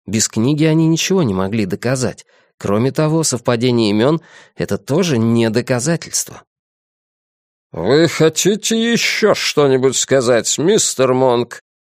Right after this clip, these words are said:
спросил мистер Ландрет уже более жестко. Он сощурился и закусил губу. «Нет, сэр».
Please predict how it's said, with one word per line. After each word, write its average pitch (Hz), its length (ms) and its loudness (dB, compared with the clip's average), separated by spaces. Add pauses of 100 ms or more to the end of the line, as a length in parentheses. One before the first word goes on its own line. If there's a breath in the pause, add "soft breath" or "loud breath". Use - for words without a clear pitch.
(140)
спросил 113 480 -2
мистер 113 340 0
Ландрет 131 520 0
уже 110 180 -2
более 120 420 2
жестко. - 580 -8 (500)
Он 123 140 -2
сощурился 151 720 -2
и 135 40 0
закусил 120 480 -2
губу. 107 400 -2 (1000)
«Нет, 127 460 0
сэр». - 380 0